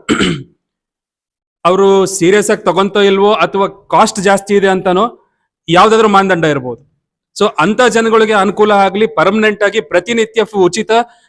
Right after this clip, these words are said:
ಕಣ್ಣಿನ ಆಪರೇಷನ್ಸ್ ನಡೀಲಿ ಅನ್ನೋ ಕಾರಣಕ್ಕೋಸ್ಕರ ಈ ಒಂದು ಮಹತ್ವದಂತ ಕಾರ್ಯನ ಲಯನ್ಸ್ ಕ್ಲಬ್ ವತಿಯಿಂದ ಮಾಡಿರ್ತಕ್ಕಂಥದ್ದು. So ಇದ್ರ ಸದುಪಯೋಗ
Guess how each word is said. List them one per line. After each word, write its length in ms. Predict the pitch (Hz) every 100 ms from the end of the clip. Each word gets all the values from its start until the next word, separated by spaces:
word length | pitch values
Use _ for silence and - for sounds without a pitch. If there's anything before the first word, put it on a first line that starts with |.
| _ _
ಕಣ್ಣಿನ 300 | 190 208 214
ಆಪರೇಷನ್ಸ್ 520 | 190 196 208 208 165
ನಡೀಲಿ 360 | 165 160 220 233
ಅನ್ನೋ 200 | 208 208
ಕಾರಣಕ್ಕೋಸ್ಕರ 600 | 196 190 190 190 - 202 233
ಈ 60 | 196
ಒಂದು 380 | 190 190 190 170 156
ಮಹತ್ವದಂತ 520 | 165 196 196 196 185
ಕಾರ್ಯನ 420 | - 165 175 185 240 - _ _
ಲಯನ್ಸ್ 280 | 143 180 214
ಕ್ಲಬ್ 220 | 208 196
ವತಿಯಿಂದ 360 | 190 185 185 180 175 170 147
ಮಾಡಿರ್ತಕ್ಕಂಥದ್ದು. 840 | 147 180 - 170 160 151 143 190 - _ _ -
So 180 | 233
ಇದ್ರ 160 | 214 214
ಸದುಪಯೋಗ 720 | 196 175 170 220 220 214 202